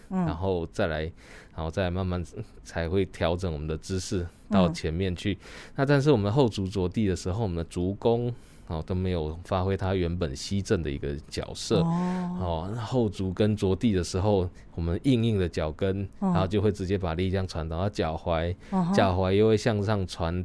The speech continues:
Speaker 2: 递到我们的膝盖，
Speaker 1: 嗯哼。
Speaker 2: 它这样子完全没有缓冲的效果。
Speaker 1: 哦。
Speaker 2: 哦，尤其是如果你是跑，跨，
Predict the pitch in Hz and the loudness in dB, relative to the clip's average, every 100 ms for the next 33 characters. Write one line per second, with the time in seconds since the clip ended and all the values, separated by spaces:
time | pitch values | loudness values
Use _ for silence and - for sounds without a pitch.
0 | - 110 101 101 87 78 73 76 - 92 | -4 -2 0 0 -2 -2 -6 -8 -8 -4
1 | 92 92 104 85 196 185 185 196 208 117 | -4 -2 -2 -2 -2 0 0 -2 -4 -4
2 | 113 135 110 - - 87 95 - 95 101 | 0 2 0 -2 -6 -2 -2 -2 -2 -2
3 | 90 78 80 71 90 87 80 101 85 76 | -4 -4 -8 -8 -6 -6 -4 -2 -2 -4
4 | 82 73 80 202 214 220 214 202 185 185 | -8 -8 -4 -2 0 0 2 0 2 0
5 | 160 156 151 127 110 110 92 78 - 101 | 2 0 2 2 2 0 0 -4 -2 -2
6 | 95 - - - - 80 - - 151 92 | -2 -8 -18 -14 -10 -10 -10 -2 0 -2